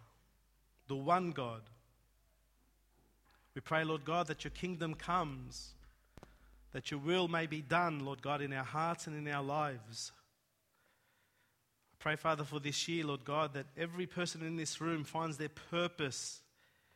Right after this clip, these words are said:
their vision in you, that they would stop seeking after the things of the world and settle and establish their faith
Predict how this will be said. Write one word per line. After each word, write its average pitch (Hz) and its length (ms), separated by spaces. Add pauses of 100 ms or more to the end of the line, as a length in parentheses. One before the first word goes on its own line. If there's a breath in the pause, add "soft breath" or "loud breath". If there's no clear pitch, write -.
(160 soft breath)
their 156 160
vision 156 480
in 147 140
you, 156 400
that 139 100
they 139 80
would 143 160
stop 180 340
seeking 185 500
after 160 280
the 131 100
things 165 280
of 139 100
the 135 80
world 135 460 (1400 soft breath)
and 135 140
settle 160 580 (680)
and 139 100
establish 165 560
their 156 160
faith 170 380